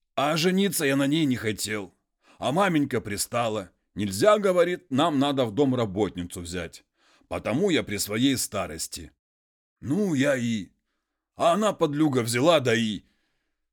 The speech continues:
Отпишите, Александр Иванович, как-нибудь построже". "Говори, что писать, говори, иначе я не могу".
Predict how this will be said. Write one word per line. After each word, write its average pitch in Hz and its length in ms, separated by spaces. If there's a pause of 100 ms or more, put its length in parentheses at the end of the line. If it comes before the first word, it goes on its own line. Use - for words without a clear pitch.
(160)
Отпишите, 135 680
Александр 90 420
Иванович, 78 420 (140)
как-нибудь 123 540
построже". 82 600 (880)
"Говори, 76 480
что 131 200
писать, 92 480
говори, 101 500 (260)
иначе 107 420
я 104 60
не 101 100
могу". 69 380